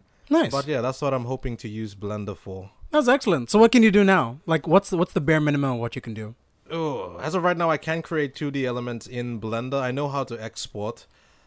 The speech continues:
Speaker 2: I haven't gone down to animating or puppetry. And, uh, yeah, I've been very busy and, yeah, just keeping myself busy for this past,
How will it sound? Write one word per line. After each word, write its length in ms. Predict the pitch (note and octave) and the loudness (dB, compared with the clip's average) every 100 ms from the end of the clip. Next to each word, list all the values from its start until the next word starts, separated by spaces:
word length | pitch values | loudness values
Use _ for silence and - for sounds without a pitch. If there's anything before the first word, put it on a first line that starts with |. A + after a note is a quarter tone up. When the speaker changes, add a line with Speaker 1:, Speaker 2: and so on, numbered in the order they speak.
| _ _ _ | _ _ _
Speaker 2:
I 80 | B2 | -8
haven't 340 | A#2+ D#3+ E3 D3+ | -2 -2 -2 -2
gone 240 | D3+ C#3+ | -2 -2
down 240 | C3 C3 B2 | -2 -2 -4
to 160 | C3 | -8
animating 760 | B2 B2+ B2 B2 A#2+ B2+ A#2 A2+ | -6 -6 -4 -6 -6 -8 -6 -6
or 260 | A2+ A2 G#2+ | -4 -4 -4
puppetry. 600 | B2 - - C3+ C3+ C3+ - - - | -4 -4 -4 -4 -4 -8 -14 -16 -8
And, 160 | F3 G3 | -4 0
uh, 40 | |
yeah, 180 | G3 E3+ | 0 -2
I've 100 | B2 | -4
been 160 | D#3 | -6
very 220 | C#3+ D3 C#3+ | -4 -4 -2
busy 420 | C#3+ C#3 D3 D3 | -4 -6 -6 -6
and, 140 | D3 | -8
yeah, 160 | D3 G#2 | -8 -10
just 320 | A#2 - - | -12 -16 -12
keeping 180 | C3 C3 | -8 -4
myself 300 | A2+ B2 G#2 | -2 -2 -2
busy 180 | G#2+ G#2+ | -4 -4
for 100 | F#2+ | -6
this 120 | F#2+ | -4
past, 320 | - F#2+ | -2 -2